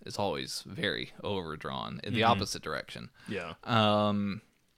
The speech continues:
Speaker 1: so it just all really kinda depends. He, he can be a very, very good heel. He has very good heel potential. He just,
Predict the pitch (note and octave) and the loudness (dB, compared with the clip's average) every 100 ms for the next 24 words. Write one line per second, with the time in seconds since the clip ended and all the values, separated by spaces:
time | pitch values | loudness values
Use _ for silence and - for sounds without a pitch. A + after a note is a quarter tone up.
0 | _ - - D#3+ E3+ D3 D#3 D3 D#3+ D#3 | _ -4 2 4 4 2 0 0 0 2
1 | D3 D3 C#3 C3+ C3+ C3+ C3 G2+ C2 C3+ | 4 2 2 0 2 2 0 -2 -2 4
2 | D3 D3 B2+ C#3+ D3+ - C3+ C#3+ D#3+ C#3+ | 6 6 6 4 2 0 2 4 4 4
3 | D#3+ B2 A2+ A2+ A#2+ D#3 A#2 B2 C#3+ C3+ | 6 4 6 6 8 8 6 4 4 4
4 | B2+ - C3 F#3+ G3 - - - B2 B2 | 2 2 4 4 2 -6 -20 -4 0 4
5 | B2 A#2 - A2+ A2+ B2 A#2+ A2 A#2 - | 4 2 -2 4 6 6 4 0 -2 8
6 | C3 A#2 - C3+ A#2+ - - C3 C3+ A#2+ | 8 8 2 4 2 0 -2 0 2 2
7 | A#2 C#3 - - - - - A2 A#2+ B2+ | 2 0 -10 -20 -20 -20 -2 2 4 2
8 | G#2+ A2 A2+ - - | 2 2 2 2 -6